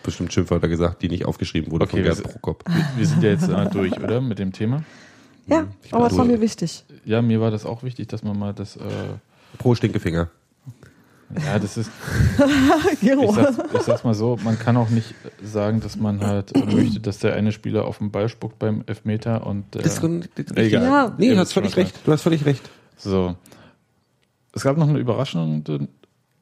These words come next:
Speaker 2: Sache, und zwar die
Speaker 3: Es war
Speaker 2: Vertrags-
Speaker 3: nicht alles schlecht.
Speaker 2: Es war nicht alles schlecht. <laughs> Danke, Steffi.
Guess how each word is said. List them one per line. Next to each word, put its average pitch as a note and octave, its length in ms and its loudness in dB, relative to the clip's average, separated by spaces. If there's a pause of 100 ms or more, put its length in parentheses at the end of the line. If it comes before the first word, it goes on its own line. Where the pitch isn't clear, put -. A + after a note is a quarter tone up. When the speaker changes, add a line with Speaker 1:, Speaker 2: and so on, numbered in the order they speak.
(160)
Speaker 2:
Sache, C3+ 480 -4
und A2+ 200 -6
zwar A2 240 -4
die A2+ 100 -6
Speaker 3:
Es E3 160 4
war F3 80 6
Speaker 2:
Vertrags- F3+ 120 4
Speaker 3:
nicht - 100 -4
alles E3+ 240 2
schlecht. D3 320 -6
Speaker 2:
Es - 160 -6
war G#2+ 80 2
nicht G2+ 120 -2
alles C3 220 -2
schlecht. - 440 -4
<laughs> - 800 -6
Danke, - 280 -12
Steffi. C3+ 380 -4